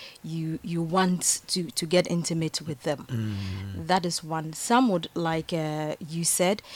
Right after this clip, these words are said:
Speaker 1: some would also say that because they've spent money on
Speaker 2: Mm,
Speaker 1: you,
Speaker 2: okay.
Speaker 1: you know, they've invested in you financially, so they
Speaker 2: Mm.
Speaker 1: have to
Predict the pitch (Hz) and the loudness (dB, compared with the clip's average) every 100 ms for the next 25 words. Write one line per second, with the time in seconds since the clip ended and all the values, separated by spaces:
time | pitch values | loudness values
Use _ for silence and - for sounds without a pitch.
0 | - - 254 214 190 196 190 185 165 160 | -10 2 4 6 4 4 2 2 2 0
1 | - 165 - 196 180 165 147 - - 185 | -2 -2 4 4 4 0 2 0 4 4
2 | 185 170 170 170 165 156 151 156 135 90 | 4 0 0 2 0 0 -2 -4 -4 -6
3 | 127 85 92 156 147 156 165 151 185 185 | -6 -6 -2 -2 0 0 0 2 2 2
4 | - 185 160 151 175 - 151 151 160 - | 4 2 2 0 0 0 -2 0 0 -2
5 | 147 113 117 156 151 180 - - | -2 -2 -2 0 4 2 2 -4